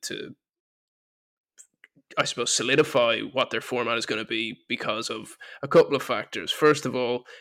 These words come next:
it's all great having a framework. If you don't win games, you're gonna get pushed out, then your framework's gone with that,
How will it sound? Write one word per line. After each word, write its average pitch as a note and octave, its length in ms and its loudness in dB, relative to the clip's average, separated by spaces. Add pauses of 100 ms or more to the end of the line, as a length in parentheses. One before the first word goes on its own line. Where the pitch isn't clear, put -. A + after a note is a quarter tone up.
it's - 100 -2
all D3 160 8
great C#3 220 8
having B2+ 140 2
a A#2+ 40 -4
framework. A#2+ 560 0
If A#2 140 -12
you G#2+ 200 -8
don't A#2+ 260 -2
win A#2 220 -2
games, A2+ 400 0
you're G#2+ 100 -6
gonna A#2 160 -2
get G#2+ 180 -2
pushed - 300 -6
out, A2 240 2
then A2 100 -4
your G#2+ 100 -6
framework's G#2 520 -4
gone G2 240 -4
with - 100 -10
that, A2+ 240 2